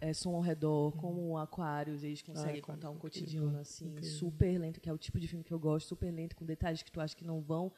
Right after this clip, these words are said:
Speaker 1: é, valer pra, pra, pro resultado final, e às vezes nem, não necessariamente, é, tem uma ligação direta,
Speaker 2: Nossa,
Speaker 1: mas
Speaker 2: Aquários é
Speaker 1: como tu
Speaker 2: perfeito,
Speaker 1: consegue
Speaker 2: nossa, sim.
Speaker 1: absorver aquele ambiente, é, absorver aquela história e viver com aquelas pessoas,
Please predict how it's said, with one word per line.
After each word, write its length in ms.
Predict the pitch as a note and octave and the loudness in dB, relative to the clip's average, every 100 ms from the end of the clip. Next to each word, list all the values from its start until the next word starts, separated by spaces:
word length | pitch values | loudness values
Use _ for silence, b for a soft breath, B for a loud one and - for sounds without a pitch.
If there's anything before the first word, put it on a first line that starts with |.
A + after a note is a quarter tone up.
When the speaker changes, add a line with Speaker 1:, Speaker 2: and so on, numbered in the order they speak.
| B B B B | B B B B
Speaker 1:
é, 280 | D#3+ D3+ D3+ | 4 6 4
valer 380 | D#3 D#3+ D#3 D#3+ | 4 4 4 12
pra, 600 | E3 D3+ C#3+ C3+ C3 - _ - | 12 12 0 -4 -6 -10 _ -8
pra, 200 | D#3 C#3+ | -4 -2
pro 140 | D#3 | 4
resultado 340 | D#3+ D3 D#3+ | 2 4 0
final, 260 | D3+ F3 E3 | 0 -2 0
e 40 | F3 | 2
às 100 | E3 | 2
vezes 240 | E3+ E3 | 0 2
nem, 400 | E3 E3 A3 A#3+ - - - | 2 2 0 -2 -10 -20 -4
não 180 | E3+ | 0
necessariamente, 760 | F#3+ G3+ G3+ F3+ E3 E3+ F3+ D#3 B B B B | 0 2 2 2 0 0 0 0 B B B B
é, 340 | D3+ D3+ D3 D3 | 0 4 4 4
tem 160 | - | 4
uma 100 | D#3+ | 4
ligação 360 | D#3+ D#3 D#3+ E3+ | 2 0 0 0
direta, 380 | D#3+ D#3+ D3+ D#3 | 2 6 6 4
Speaker 2:
Nossa, 40 | |
Speaker 1:
mas 120 | F3 | 6
Speaker 2:
Aquários 240 | D#3+ D#3 D3+ | 6 6 4
é 100 | D3+ | 4
Speaker 1:
como 80 | F#3 | 4
tu 240 | E3+ - | 2 2
Speaker 2:
perfeito, 220 | D#3+ D3 | 0 0
Speaker 1:
consegue 560 | - F#3+ F3 F3 E3+ F3 | 4 8 8 6 4 2
Speaker 2:
nossa, 140 | - - | 0 -8
sim. 340 | - D#3+ D3 D3 | -8 -4 -4 -2
Speaker 1:
absorver 640 | D#3+ D3+ G#3 F3+ E3 F3 | 2 8 10 10 10 8
aquele 240 | F3+ F#3 | 8 4
ambiente, 840 | E3+ E3 E3 D#3+ D#3+ D#3+ D#3+ - E3+ | 4 2 2 4 2 -2 -6 -6 -2
é, 120 | D#3+ | 0
absorver 360 | D#3 D3 F3 | -2 -2 0
aquela 200 | E3 F3 | 0 2
história 460 | E3 - F#3 E3 D#3+ | 0 0 4 6 6
e 40 | |
viver 440 | D#3+ F3+ D3 F3 F#3+ | 6 4 10 10 10
com 100 | F#3 | 6
aquelas 280 | E3+ D#3+ - | 6 6 10
pessoas, 880 | E3 - - D#3 D3+ D3+ D3+ - | 8 8 6 8 10 8 6 2